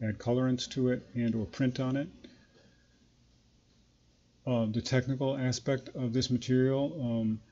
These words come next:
ethylene tetrafluoroethylene, E T F E. Um,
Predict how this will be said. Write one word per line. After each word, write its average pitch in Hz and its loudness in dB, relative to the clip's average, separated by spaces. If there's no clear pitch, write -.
ethylene 127 2
tetrafluoroethylene, 120 0
E 113 0
T 117 -2
F - -4
E. 131 0
Um, 101 -4